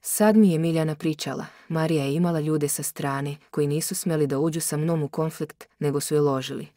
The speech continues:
Sad mi Miljana kaže da se Marija dvadeset četiri sata čuje sa Anom Ćurčić.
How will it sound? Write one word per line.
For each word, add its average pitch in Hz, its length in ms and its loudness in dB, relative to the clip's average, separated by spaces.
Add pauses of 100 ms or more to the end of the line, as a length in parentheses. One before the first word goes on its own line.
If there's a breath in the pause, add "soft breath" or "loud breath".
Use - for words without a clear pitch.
(840)
Sad 185 320 2
mi 170 140 4
Miljana 151 460 -2
kaže 135 360 -4
da 135 100 -6
se 151 180 -4
Marija 151 360 0
dvadeset 143 500 -2
četiri 147 300 -4
sata 160 380 -4
čuje 156 280 -2
sa 147 200 -6
Anom 156 280 -2
Ćurčić. - 560 -8